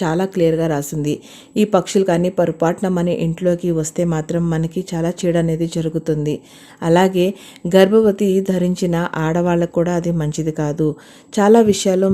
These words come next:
మనకి అటువంటి పక్షులు ఇంట్లోకి రావటం వలన స్టార్టింగ్ నుంచి అంటే మన ప్రాచీన కాలం నుంచే వాటి గురించి మనకి చాలా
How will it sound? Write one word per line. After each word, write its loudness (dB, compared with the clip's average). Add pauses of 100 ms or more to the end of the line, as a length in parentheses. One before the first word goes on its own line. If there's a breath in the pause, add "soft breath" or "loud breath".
మనకి -2 (520 loud breath)
అటువంటి 4 (100)
పక్షులు -2
ఇంట్లోకి -2
రావటం -2 (100)
వలన -2 (100)
స్టార్టింగ్ 0
నుంచి 0
అంటే -2
మన -2 (100)
ప్రాచీన 0 (140)
కాలం -2
నుంచే 0 (520 loud breath)
వాటి 2
గురించి 0 (100)
మనకి -4
చాలా -2